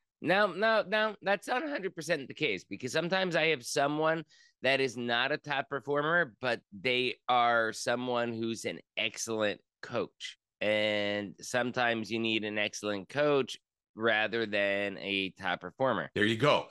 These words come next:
Speaker 2: And so that's the focus on leading like people, if I've got somebody who can coach. But typically what I've seen in business is they say, "This person's the top performer." I worked for ten years in, in software develop-, development,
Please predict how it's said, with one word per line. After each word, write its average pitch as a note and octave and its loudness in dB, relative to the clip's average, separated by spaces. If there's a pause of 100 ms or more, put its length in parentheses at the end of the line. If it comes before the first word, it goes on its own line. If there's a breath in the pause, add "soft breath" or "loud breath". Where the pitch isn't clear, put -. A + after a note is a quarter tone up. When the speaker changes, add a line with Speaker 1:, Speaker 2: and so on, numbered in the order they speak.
(240 loud breath)
Speaker 2:
And - -2
so C3+ 2
that's D3 2
the - 0
focus C#3 2
on A#2+ 2 (160)
leading B2 0
like G#2 0
people, - -6 (100)
if A2+ -2
I've A#2+ 2
got B2 0
somebody A2+ 2
who F#2+ -6
can F2+ -4
coach. - -2 (560 loud breath)
But - -4
typically - 2
what B2+ 4
I've D#3 2
seen C#3 2
in G2+ -2
business G2+ -4
is G#2 0
they A2 0
say, G#2+ 0 (300 loud breath)
"This D#3 0
person's F3+ 2
the A2+ -6
top - 0
performer." G2 -4 (300 loud breath)
I B2+ 2
worked E3 4
for C3+ 0
ten C#3 2
years A#2+ 0
in, G2+ 2
in G2 -4
software G2 2
develop-, E2+ -2 (240)
development, D#2+ -2